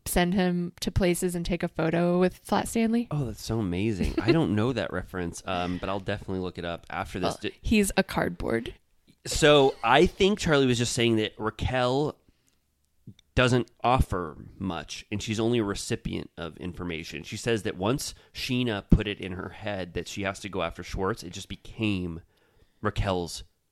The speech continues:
Speaker 2: mission.
Speaker 1: Right.
Speaker 2: Like a cardboard.
Speaker 1: <laughs>
Speaker 2: Why was Charlie being so rude to Raquel? This is the era where Charlie and Raquel are friends.
Speaker 1: Yeah, it was, I feel like even Katie was, like, looking around like, "Oh,
Speaker 2: Mm.
Speaker 1: uh, she's
Speaker 2: You
Speaker 1: right there." <laughs>
Speaker 2: Yeah,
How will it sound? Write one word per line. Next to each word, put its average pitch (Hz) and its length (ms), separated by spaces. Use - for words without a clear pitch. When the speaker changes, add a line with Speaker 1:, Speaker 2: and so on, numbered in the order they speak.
Speaker 2:
mission. 110 340
Speaker 1:
Right. - 300
Speaker 2:
Like 98 140
a 95 40
cardboard. - 760
Speaker 1:
<laughs> - 460
Speaker 2:
Why 139 340
was 240 240
Charlie 180 420
being 151 220
so 151 180
rude 131 300
to 123 80
Raquel? 117 340
This 113 240
is 175 120
the 185 120
era 147 240
where 120 280
Charlie 117 400
and 107 80
Raquel 104 260
are 101 60
friends. 78 600
Speaker 1:
Yeah, 175 300
it 208 140
was, 196 280
I 220 60
feel 220 120
like 226 140
even 202 240
Katie 175 360
was, 170 180
like, 165 240
looking 175 340
around 170 380
like, 160 260
"Oh, 269 240
Speaker 2:
Mm. 196 280
Speaker 1:
uh, - 40
she's - 240
Speaker 2:
You 226 60
Speaker 1:
right 320 160
there." 220 440
<laughs> - 100
Speaker 2:
Yeah, 131 240